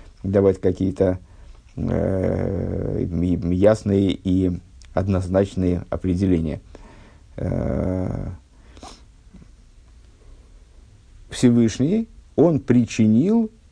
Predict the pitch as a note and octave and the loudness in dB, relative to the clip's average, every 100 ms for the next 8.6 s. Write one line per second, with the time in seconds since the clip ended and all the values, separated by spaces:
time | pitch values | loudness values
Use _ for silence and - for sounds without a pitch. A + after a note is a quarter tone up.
0 | - - D#3 C#3+ - G2+ G#2 A2 G#2+ G#2+ | -18 2 4 4 2 0 2 2 2 2
1 | C#3 G#2+ D2+ F#2 G2+ F2 E2+ G2+ F#3 - | 2 0 0 0 0 0 0 2 2 0
2 | D#3+ D3+ B2+ - F#2+ - E2+ - - - | -4 -2 -4 -4 -4 -4 -4 -4 -6 -6
3 | - F2+ F#3+ G#3 E3+ B2 G#2 A#2+ A#2+ A#2+ | -4 0 0 0 -2 -2 0 0 2 2
4 | C#3 A2+ - B2+ A2 F#2 F#2 - - - | 4 2 2 0 2 0 0 -4 -8 -4
5 | G#2 A2+ B2+ G#2+ G2 F#2 F#2+ - - G2 | -4 0 0 0 -2 -2 -2 -2 -8 -8
6 | - F#3+ G3 G#2+ G2+ G2+ G2 C#3 G#3 - | -4 -2 -2 -2 2 2 2 0 -2 -8
7 | - - - - D3 A2 G2+ A2+ A#2 F#2 | -20 -2 0 2 2 4 2 2 2 0
8 | F#2 D3 G#3+ A#3 - | 0 2 2 0 -4